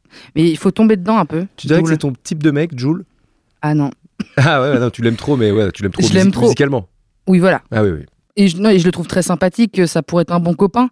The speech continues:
Speaker 2: Oui.
Speaker 1: Mais bon, je pense que il, quand t'as une obsession comme ça sur ton travail, parce que le mec, il fait que ça.
Speaker 2: Ouais.
Speaker 1: Enfin, je veux dire, il, il f-, il est dans un petit studio, il fait des prods toute la journée.
Speaker 2: Ouais, c'est vrai.
Speaker 1: C'est
Speaker 2: Mais
Speaker 1: particulier.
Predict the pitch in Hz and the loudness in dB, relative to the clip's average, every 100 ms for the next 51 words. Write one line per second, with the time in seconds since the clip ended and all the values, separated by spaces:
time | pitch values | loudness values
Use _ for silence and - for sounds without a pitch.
0 | _ - 107 175 170 160 202 202 180 143 | _ -4 0 2 2 2 2 2 2 0
1 | 190 180 - 175 165 160 139 _ 180 165 | -4 -2 0 2 0 -4 -10 _ -4 0
2 | 170 175 180 - 190 202 202 185 - 175 | 2 2 0 0 0 2 2 2 0 -2
3 | 190 185 160 160 151 165 190 156 - 165 | -2 -2 -4 -4 -4 -2 -2 -2 -2 0
4 | 202 180 - 147 _ _ 196 196 226 - | 0 -2 -8 -12 _ _ -2 0 -4 -6
5 | - 208 196 170 160 160 160 151 165 - | -6 -2 0 0 0 -2 -4 -4 -8 -8
6 | - 165 160 160 151 151 170 - 165 208 | -10 -6 -2 -2 -2 -4 -8 -8 0 0
7 | 180 180 175 - 180 208 - 208 208 220 | 0 -2 -2 -4 -8 -8 -6 -2 0 -2
8 | 226 - 110 104 90 87 - _ _ _ | -4 -6 -4 -2 -4 -6 -10 _ _ _
9 | _ - - 156 147 - 214 185 | _ -20 -10 -8 -6 -2 0 0